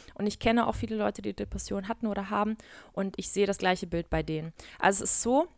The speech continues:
es passiert irgendetwas und dann sagst du wieder, „Ja klar ist mir das passiert, weil mein Leben ist ja scheiße. Ich hab ja immer Pech. Nie hab ich was gewonnen. Warum soll ich denn jetzt was gewinnen, ne?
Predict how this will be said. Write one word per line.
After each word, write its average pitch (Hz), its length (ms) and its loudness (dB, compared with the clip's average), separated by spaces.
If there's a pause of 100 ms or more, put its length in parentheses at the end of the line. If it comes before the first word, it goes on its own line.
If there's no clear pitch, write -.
(600)
es 226 120 -10
passiert 262 340 0
irgendetwas 240 600 2
und 208 160 -2
dann 208 120 0
sagst 208 260 0
du 202 100 -2
wieder, 196 300 0
„Ja 165 160 -6
klar 175 360 -2
ist 170 100 -10
mir 170 60 -6
das 170 160 -6
passiert, - 460 -8
weil 170 280 -6 (300)
mein 175 240 -6
Leben 170 200 -4
ist 175 120 -8
ja - 80 -4
scheiße. - 400 -8
Ich - 180 -6
hab - 140 -2
ja 180 100 -2 (120)
immer 196 240 0
Pech. - 360 -10 (380)
Nie 208 240 4
hab 190 100 6
ich - 160 -4
was - 180 -2
gewonnen. 190 440 0
Warum 175 200 -4
soll 175 160 0
ich 190 100 -2
denn 180 160 -4
jetzt 170 220 -4
was - 140 -6
gewinnen, 156 400 -6
ne? 220 200 0